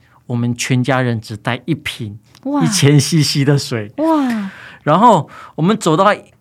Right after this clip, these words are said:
Speaker 1: 一半，我们才发现我们没水了。
Speaker 2: 嗯。
Speaker 1: 然后我们已经在人线上面了，我们只有一瓶水，
Speaker 2: 对。
Speaker 1: 我们喝完了，怎么办？
Speaker 2: 嗯。
Speaker 1: 只能硬盯下去啊，那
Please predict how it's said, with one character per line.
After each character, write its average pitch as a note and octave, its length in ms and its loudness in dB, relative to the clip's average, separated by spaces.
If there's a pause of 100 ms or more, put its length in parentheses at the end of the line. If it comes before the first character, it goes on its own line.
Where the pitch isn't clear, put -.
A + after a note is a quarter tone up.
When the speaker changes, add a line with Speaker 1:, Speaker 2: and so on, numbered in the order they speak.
(140)
Speaker 1:
一 D3+ 120 -4
半， F3+ 240 2
我 C#3 40 4
们 C3+ 100 2
才 E3+ 120 0
发 F#3 160 2
现 F#3 220 4
我 D#3+ 60 -2
们 C#3+ 120 4
没 E3 200 2
水 D3+ 280 2
了。 A#2+ 340 -2 (180)
Speaker 2:
嗯。 G#3 400 -4 (140)
Speaker 1:
然 D3 160 0
后 D#3+ 320 0 (880)
我 E3+ 80 0
们 F3 120 4
已 E3+ 60 6
经 G3+ 120 6
在 F3+ 100 4
人 D3+ 120 4
线 E3+ 180 4
上 E3+ 140 2
面 D#3+ 180 2
了， A#2 280 -4 (140)
我 D3+ 80 -4
们 D#3 160 4
只 G3 100 2
有 F#3 80 4
一 F#3+ 100 -2
瓶 D#3 200 4
水， D3+ 140 2
Speaker 2:
对。 - 20 0
Speaker 1:
我 A#2+ 60 0
们 B2+ 120 2
喝 F3+ 180 2
完 D3 180 2
了， B2 100 -4
怎 B2+ 120 -8
么 C#3 100 -6
办？ D3+ 360 0
Speaker 2:
嗯。 F#3 540 -4
Speaker 1:
只 D3 120 -4
能 D3+ 180 0
硬 D#3 180 2
盯 D3+ 200 4
下 C3+ 200 2
去 D#3 180 0
啊， B2+ 80 2
那 D#3 180 0